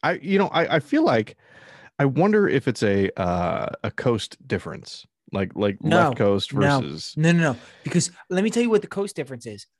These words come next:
Speaker 2: It's coffee and coffee.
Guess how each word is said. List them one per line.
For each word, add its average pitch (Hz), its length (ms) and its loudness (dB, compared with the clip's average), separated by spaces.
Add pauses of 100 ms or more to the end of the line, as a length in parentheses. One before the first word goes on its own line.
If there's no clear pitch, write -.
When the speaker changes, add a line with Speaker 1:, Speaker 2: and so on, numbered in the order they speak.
(120)
Speaker 2:
It's - 280 -6 (360)
coffee 190 600 -4 (380)
and 139 240 -6
coffee. 151 640 -2